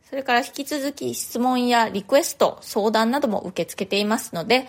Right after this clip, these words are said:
コメント欄からか、または私のプロフィールのところに質問できるリンクというのを貼っていますので、匿名でもOKですので、ぜひ送ってください。二千二十二年最初の放送、最後まで聞いてくださってありがとうございました。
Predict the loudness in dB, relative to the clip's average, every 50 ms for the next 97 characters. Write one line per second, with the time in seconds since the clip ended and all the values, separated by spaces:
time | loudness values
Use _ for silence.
0 | -8 -20 -20 _ -10 -6 -4 -4 -4 -2 0 2 2 2 2 2 0 0 -2 -2
1 | 0 2 2 2 4 2 0 2 2 4 4 4 4 2 -2 -6 -6 -2 0 0
2 | 0 0 -2 -2 -2 -2 -2 -2 -2 0 4 4 4 4 4 0 -2 -2 -4 -4
3 | -4 -4 -2 -2 0 2 2 4 2 2 -2 -6 -16 -20 _ _ -10 -8 -6 -4
4 | -2 0 0 2 2 2 2 2 2 2 2 2 2 2 0 -2 -2 2 4 4
5 | 4 4 2 -4 -8 -10 -4 -2 -2 0 0 -2 -2 -4 -6 -6 -6 -2 0 0
6 | 0 0 -2 -8 -6 -4 -2 -2 0 0 0 0 2 2 2 2 0 -2 -2 -6
7 | -4 -4 -6 -8 -6 -8 -8 -6 -4 -6 -4 -2 -2 -2 -2 -2 -6 -8 -10 -12
8 | -12 -10 -10 -8 -4 -2 -2 -2 0 0 0 0 0 -2 -6 -14 -20 -20 _ _
9 | _ _ _ _ _ _ -20 _ _ _ -6 -6 -2 0 0 0 0 0 0 0
10 | 0 0 0 0 2 2 2 2 2 0 0 -2 -4 -10 -10 -2 0 0 2 2
11 | 2 2 2 2 2 4 2 2 4 4 6 6 6 6 4 0 -8 -20 -20 _
12 | -6 2 2 2 4 4 2 2 2 2 0 0 -2 -2 -2 2 2 4 4 4
13 | 4 4 2 2 2 2 0 0 2 0 -2 2 2 2 2 4 2 0 2 2
14 | 2 4 4 4 4 2 2 2 2 0 0 -2 -8